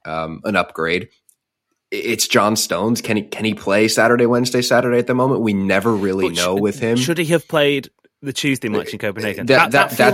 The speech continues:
Speaker 2: feels,
Speaker 1: a
Speaker 2: that
Speaker 1: different
Speaker 2: felt a bit
Speaker 1: question.
Speaker 2: weird.
Speaker 1: That's a different question. Uh, uh, you know, that's, that's another thing that is so maddening about this is that that game against Copenhagen was the first time this whole season we saw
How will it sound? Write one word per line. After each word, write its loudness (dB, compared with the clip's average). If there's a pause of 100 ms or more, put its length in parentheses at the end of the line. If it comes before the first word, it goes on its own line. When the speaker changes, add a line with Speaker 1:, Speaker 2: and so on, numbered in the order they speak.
Speaker 2:
feels, 4
Speaker 1:
a 4
Speaker 2:
that -2
Speaker 1:
different 2
Speaker 2:
felt -8
a -6
bit 2
Speaker 1:
question. 2
Speaker 2:
weird. 0
Speaker 1:
That's -2
a -8
different -6
question. -8 (240)
Uh, 6 (100)
uh, -10 (420)
you 4
know, 4 (420)
that's, 2
that's 4
another 6
thing 0
that 4
is -2
so 2
maddening -2
about 0
this -2
is -6
that 0 (800)
that 0
game 2
against -2
Copenhagen 0 (240)
was -2
the -4
first 0
time 2
this -4
whole -2
season -4
we -6
saw 2